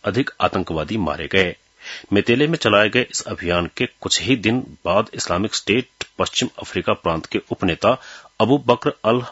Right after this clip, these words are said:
मैनूकी की हत्या हुई, जो नाइजीरिया और अमेरिका के बीच गहरे सैन्य सहयोग का संकेत है। नाइजीरिया सेना के प्रवक्ता समाइला उबा ने कहा कि आतंकवादी नेटवर्क को नष्ट करने,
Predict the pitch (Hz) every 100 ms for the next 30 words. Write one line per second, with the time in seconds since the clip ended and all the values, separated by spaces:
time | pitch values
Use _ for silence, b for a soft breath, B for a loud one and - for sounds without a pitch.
0 | - 87 92 95 113 - 104 82 - 78
1 | 98 160 B B - 117 107 101 107 123
2 | 151 - 107 135 - 92 85 90 92 -
3 | - 120 73 78 110 - - 87 87 123
4 | - 92 107 - 76 78 - 101 113 _
5 | - - 80 - 69 - - 90 - -
6 | _ _ B B B B 98 95 110 156
7 | - 123 123 - - 92 87 - 117 143
8 | - _ - - - 92 98 113 135 -
9 | 90 90 71 - - 127 156 B B -
10 | - 101 120 110 107 113 147 101 95 104
11 | - 127 87 87 - - 101 117